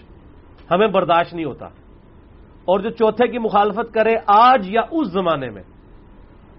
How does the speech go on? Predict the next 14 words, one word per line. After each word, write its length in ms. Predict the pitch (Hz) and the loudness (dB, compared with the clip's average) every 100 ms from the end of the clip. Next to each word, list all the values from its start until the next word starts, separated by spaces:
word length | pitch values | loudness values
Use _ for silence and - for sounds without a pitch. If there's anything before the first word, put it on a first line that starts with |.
| - | -4
پھر 120 | 202 220 | 0 2
آل 200 | 202 214 | 2 2
امیہ 400 | 226 202 220 233 | 0 0 0 0
کے 120 | 214 | -2
دور 280 | 170 190 214 | 0 2 2
میں 180 | 202 214 | 0 -2
ممبروں 440 | 170 190 185 220 | -2 -2 0 -2
پر 160 | 214 220 | -2 -6
سیدنا 480 | - 190 196 208 202 | -4 -2 -2 0 0
علی 140 | 208 | -2
پر 140 | 208 | -8
سب 260 | 190 180 170 | -8 -6 -4
و 60 | 202 | -4
شتم 360 | 190 190 185 | -4 -4 -4